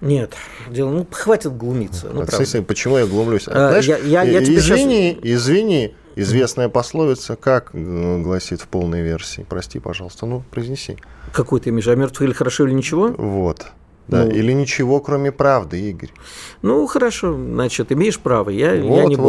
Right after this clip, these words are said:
Speaker 2: вот,
Speaker 1: глумиться.
Speaker 2: вот.
Speaker 1: Значит, история про Сен-Жерменье-де-Буа, история страшная, потому что, для тех, кто не знает, это кладбище.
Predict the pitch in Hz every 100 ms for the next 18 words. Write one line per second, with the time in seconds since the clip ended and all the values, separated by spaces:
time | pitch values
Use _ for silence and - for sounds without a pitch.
0 | 131 101 104 101 101 104 117 139 - -
1 | 156 - 226 202 156 156 147 139 143 139
2 | 139 143 135 127 135 165 156 - 135 117
3 | - 110 82 - 113 160 - 104 107 104
4 | - 104 104 110 139 170 - 123 117 110
5 | 98 110 117 - 127 113 107 104 -